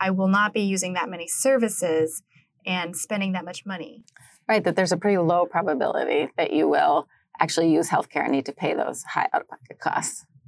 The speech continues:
Speaker 1: Hmm.
Speaker 2: Exactly. Some people choose high premium,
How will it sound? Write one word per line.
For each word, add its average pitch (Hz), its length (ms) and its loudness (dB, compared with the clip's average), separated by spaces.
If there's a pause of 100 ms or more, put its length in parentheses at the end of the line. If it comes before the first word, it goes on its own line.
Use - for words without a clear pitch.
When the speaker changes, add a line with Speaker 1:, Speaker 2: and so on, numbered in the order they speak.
Speaker 1:
Hmm. 190 300 -14
Speaker 2:
Exactly. - 600 -2 (220)
Some 302 120 2
people 320 180 4
choose 180 200 0
high 185 640 0 (400)
premium, 180 680 2